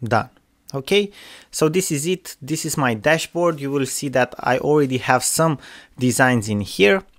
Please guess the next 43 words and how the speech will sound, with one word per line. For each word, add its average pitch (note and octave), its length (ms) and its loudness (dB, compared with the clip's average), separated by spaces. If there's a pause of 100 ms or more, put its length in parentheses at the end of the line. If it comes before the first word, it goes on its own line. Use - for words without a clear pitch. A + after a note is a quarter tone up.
(200)
You C3+ 100 -4
can C#3+ 160 2
see C#3+ 420 -2
after - 280 2
you B2+ 100 4
log B2+ 260 4
in, B2 120 2
this A#2+ 180 -6
is - 160 -4
how B2+ 220 0
your A2 140 4
dashboard G#2+ 440 0
will G2+ 160 0
look D#3+ 180 -2
like. D#3 280 4 (300)
You D3 100 0
will C#3+ 100 6
have B2+ 240 6
an B2 220 2
upper C#3+ 320 4
menu C#3+ 360 2
here, F3+ 380 0 (460)
an B2 100 0
horizontal B2 640 2
menu, D3+ 320 0
and C3+ 180 -2
in E3+ 140 -4
the C#3+ 80 0
left C3+ 200 0
side, B2+ 340 2 (360)
you C3 100 0
will C3+ 60 6
have B2 240 4
different B2 380 -2
designs. D3 640 0
Okay, C3+ 500 0
uh, A2+ 160 2
left B2 220 0
side A#2 340 -2 (100)
main B2+ 640 0
menu. A2+ 360 0
And A2+ 240 -2
here F3+ 440 -2